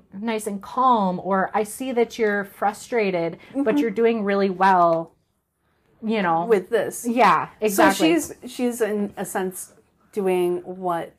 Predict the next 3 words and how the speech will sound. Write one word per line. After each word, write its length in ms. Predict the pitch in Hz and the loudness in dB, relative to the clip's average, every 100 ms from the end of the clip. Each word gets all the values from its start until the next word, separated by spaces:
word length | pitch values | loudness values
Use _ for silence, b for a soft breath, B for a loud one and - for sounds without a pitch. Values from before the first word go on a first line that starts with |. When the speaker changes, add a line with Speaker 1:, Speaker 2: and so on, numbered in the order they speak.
| - _ - | -20 _ -14
Speaker 2:
like, 400 | 208 226 208 - | 2 2 2 -4
demonstrating 1080 | - 208 190 175 185 - 175 151 151 - 196 | 0 0 0 -4 -8 -8 -4 -2 -2 -4 0
Speaker 1:
Yes, 320 | 226 185 - | 2 2 0